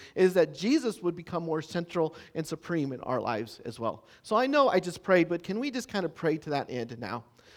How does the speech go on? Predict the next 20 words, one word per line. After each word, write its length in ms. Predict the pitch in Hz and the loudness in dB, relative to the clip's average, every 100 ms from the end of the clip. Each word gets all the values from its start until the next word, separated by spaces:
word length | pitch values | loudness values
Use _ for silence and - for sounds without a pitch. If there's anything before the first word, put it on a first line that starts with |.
| - | -4
Father 220 | - 220 | 4 6
God, 240 | 220 214 208 | 8 8 6
I 140 | 190 | 4
thank 260 | 170 220 220 | 0 -2 -2
you 80 | 220 | -8
for 120 | 220 | -4
your 140 | 196 | 0
word. 220 | 180 196 | 4 6
I 100 | 202 | 6
thank 240 | 180 208 240 | 2 -2 -4
you 100 | 240 | -4
for 180 | 190 - | -4 -2
Acts 260 | 160 - | -2 -2
chapter 280 | - 156 156 | -2 -2 -2
three. 240 | 139 143 | -6 -6
This 220 | 135 196 277 | -4 -4 -4
is 160 | 240 - - - | -8 -10 -14 -4
an 80 | |
incredible 640 | 147 143 - 277 240 233 214 | -4 -4 -8 -2 -2 0 -4
chapter 640 | - - 165 - 131 120 | -4 -4 -6 -4 -6 -6